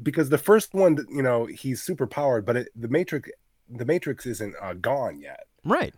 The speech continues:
Speaker 1: Like, th-, people aren't freed yet. So there was more story to tell.
Speaker 2: Mm-hmm.
Speaker 1: Um, so the second and third movie, they, they tell a, a,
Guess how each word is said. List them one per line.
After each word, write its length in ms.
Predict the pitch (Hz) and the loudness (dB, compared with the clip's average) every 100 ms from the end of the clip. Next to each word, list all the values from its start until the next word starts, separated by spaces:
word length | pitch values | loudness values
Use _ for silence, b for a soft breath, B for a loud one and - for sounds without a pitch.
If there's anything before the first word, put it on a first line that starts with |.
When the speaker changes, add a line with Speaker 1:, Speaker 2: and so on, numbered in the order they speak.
| _ | _
Speaker 1:
Like, 220 | 104 - | -8 -8
th-, 200 | - 107 - | -14 -16 -4
people 280 | 151 147 135 | -2 4 4
aren't 280 | 127 123 | 4 2
freed 440 | - - 156 143 104 | -4 0 2 2 0
yet. 200 | 90 - | -6 -4
So 100 | 143 | 0
there 160 | 151 | 0
was 400 | 147 135 202 202 | 0 2 4 4
more 220 | 160 160 139 | 2 2 0
story 300 | - 117 104 | -2 -2 -2
to 80 | |
tell. 260 | 92 85 76 | -6 -8 -4
Speaker 2:
Mm-hmm. 840 | 131 117 143 185 _ _ _ - | -2 0 -2 -6 _ _ _ -6
Speaker 1:
Um, 460 | 127 120 117 113 110 _ | -2 0 -2 -4 -12 _
so 160 | - | -4
the 140 | 135 135 | 0 0
second 400 | - 151 170 160 | 2 0 0 -2
and 120 | 139 | -2
third 220 | 139 135 | 0 0
movie, 360 | 123 117 120 131 | 0 -2 -2 -4
they, 200 | 120 123 | -2 -2
they 200 | 113 117 | -2 -4
tell 340 | - 117 120 | 0 0 2
a, 60 | 127 | 2
a, 220 | 110 110 | 0 -4